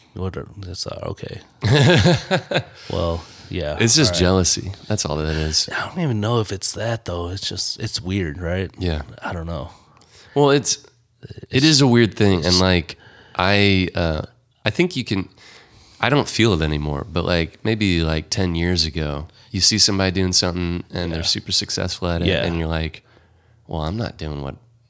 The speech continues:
Speaker 2: I wanna be doing."
Speaker 1: Right.
Speaker 2: And so y-,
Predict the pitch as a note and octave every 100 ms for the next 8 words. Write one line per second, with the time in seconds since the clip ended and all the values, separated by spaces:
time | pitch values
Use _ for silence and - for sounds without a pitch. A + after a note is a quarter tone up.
0 | _ - D#2 E2+ D#2 D#2+ D#2+ D#2 D#2 F2+
1 | _ _ - G2 F2 - - - E2+ -
2 | F2+ F2+ - - - - G2